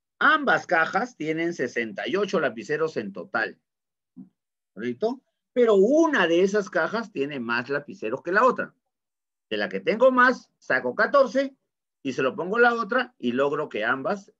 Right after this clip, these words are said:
tengan la misma cantidad. ¿Qué quiere decir esto? En otras palabras,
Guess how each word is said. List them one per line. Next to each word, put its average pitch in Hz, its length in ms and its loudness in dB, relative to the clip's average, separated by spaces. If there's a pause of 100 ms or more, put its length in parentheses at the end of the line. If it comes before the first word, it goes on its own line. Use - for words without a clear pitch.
tengan 120 340 -4
la 92 100 -10
misma 110 360 -8
cantidad. 90 440 -14 (500)
¿Qué 240 200 2
quiere 262 320 4
decir 226 320 0
esto? 190 320 0
En 127 100 -2
otras 165 300 -6
palabras, 240 600 2